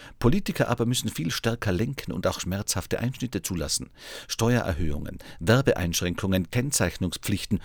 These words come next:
und ein Bann von Transfetten gehören dazu. Nur wenn sie auf diese Weise klarmachen, wo ihre Prioritäten liegen, kann man auf die kollektive Anstrengung hoffen, die nötig ist,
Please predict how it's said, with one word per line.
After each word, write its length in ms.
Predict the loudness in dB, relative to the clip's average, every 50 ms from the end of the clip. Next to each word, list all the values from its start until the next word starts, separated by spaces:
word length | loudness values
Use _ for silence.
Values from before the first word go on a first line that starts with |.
| -4 -16 -8 0 2
und 320 | 2 2 2 0 -2 -2
ein 160 | -2 -2 -2 -4 -2
Bann 240 | 0 0 0 0 -2
von 220 | -2 -2 -2 -2 -2 -2
Transfetten 680 | -2 -2 -2 -4 -4 -2 -2 -2 -2 -2 -2 -2 0
gehören 300 | 0 0 0 0 0 -2
dazu. 340 | -4 -6 -8 -8 -8 -8 -10 -14 -20 -20 -18 -16 -14 -14 -8 -2
Nur 280 | 4 6 6 6 6 6
wenn 140 | 6 4 6
sie 160 | 4 4 4
auf 140 | 2 2 0
diese 300 | 0 0 2 2 4 4
Weise 240 | 4 4 2 0
klarmachen, 540 | 0 0 0 0 2 2 2 0 0 0 -2 -2 -4 -10 -4
wo 220 | 2 2 2 4 4
ihre 220 | 4 4 4 2
Prioritäten 600 | 0 0 0 0 2 2 0 0 0 -2 0 0
liegen, 380 | 0 0 0 0 -2 -2 -4 -4 -6 -16 -16 -10 -4
kann 160 | -2 0 2
man 160 | 2 2 2
auf 140 | 0 0 -2
die 100 | -4 -4
kollektive 640 | 0 0 2 2 2 0 0 -2 0 2 2 2 0
Anstrengung 560 | -2 -2 -2 -2 0 0 2 2 2 2 0
hoffen, 280 | 0 -2 0 -2 -2 -2 -4 -12 -12 -6 -2
die 80 | 2
nötig 320 | 4 4 4 2 0 -2 0
ist, 260 | 0 0 0 -2